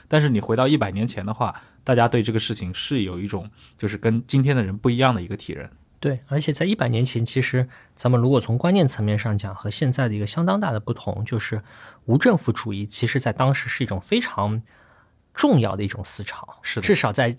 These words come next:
Speaker 2: 更新兴的人群当中，无政府主义是非常时尚的，或者说有非常多的支持者的。这和我们现在的时代不一样。尽管我们现在在网上也可以看到有一些人宣称说自己会比较倾向于无政府主义，但是这不再是一种主流的，或者说是被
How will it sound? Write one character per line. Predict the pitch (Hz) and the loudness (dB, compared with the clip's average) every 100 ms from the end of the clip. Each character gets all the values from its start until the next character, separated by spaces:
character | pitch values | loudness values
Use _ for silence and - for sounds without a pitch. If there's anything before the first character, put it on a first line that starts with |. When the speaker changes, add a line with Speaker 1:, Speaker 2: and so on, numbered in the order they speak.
| _ | _
Speaker 2:
更 | 208 139 | 4 4
新 | 233 240 | 4 2
兴 | - 294 | 4 4
的 | 190 | 4
人 | 110 120 | 2 2
群 | - 110 | 2 0
当 | 107 107 | 2 0
中， | 113 107 | 0 0
无 | 113 | 2
政 | 170 | 2
府 | 135 | 0
主 | 135 101 | -4 -6
义 | |
是 | 98 | -6
非 | 180 | -4
常 | - 113 - - - _ - | -4 -6 -8 -14 -20 _ -6
时 | - 110 | -2 0
尚 | - 214 113 | 2 2 0
的， | 101 - | -4 -4
或 | - 123 | -2 0
者 | |
说 | 104 120 | 0 -2
有 | |
非 | 98 226 | -2 -2
常 | - 117 | 0 -2
多 | 117 | 0
的 | 110 | -2
支 | - | -2
持 | 208 - | -6 -6
者 | - | -8
的。 | 101 | -12
这 | 107 233 | -2 -2
和 | 180 | 2
我 | 143 101 | 2 0
们 | 104 | -2
现 | 127 240 | 0 0
在 | 190 240 156 | 0 0 0
的 | 104 - - - | -2 -6 -18 -8
时 | - 110 | -2 2
代 | 113 | 2
不 | 107 | 2
一 | 95 98 | -2 -4
样。 | 95 - | -10 -12
尽 | - 165 | 0 2
管 | 123 | 4
我 | 110 | 2
们 | 92 | 0
现 | - 135 | 2 2
在 | 127 | 4
在 | 127 | 4
网 | 107 95 | 4 2
上 | 117 | 0
也 | 101 | -2
可 | - 131 | -2 -4
以 | |
看 | 156 127 | 0 2
到 | 104 | 2
有 | 101 | 0
一 | |
些 | 95 113 | -2 -2
人 | 98 95 | -2 -2
宣 | - 107 | -4 -2
称 | 107 101 | 0 -2
说 | 101 | -2
自 | - | -4
己 | 98 - | -8 -8
会 | - 101 | -6 -6
比 | - | -8
较 | 98 104 | -4 -4
倾 | 90 - | -2 -2
向 | 101 110 | -2 0
于 | 92 | -2
无 | 95 | -2
政 | 120 101 | 0 0
府 | - | -4
主 | - 110 | -10 -14
义， | 104 | -6
但 | 123 | -2
是 | 113 - 101 - - - | -2 -2 -6 -8 -20 -18
这 | - | -4
不 | - 123 | -2 2
再 | 170 | 2
是 | 135 127 | 2 0
一 | |
种 | 110 110 | 0 -2
主 | - 92 | -4 -4
流 | 85 92 104 | -4 -4 0
的， | 147 104 | 0 0
或 | - 110 | 0 -2
者 | 101 | -2
说 | 95 110 | -4 -6
是 | - 113 104 | -4 -4 -2
被 | 123 107 | 0 -2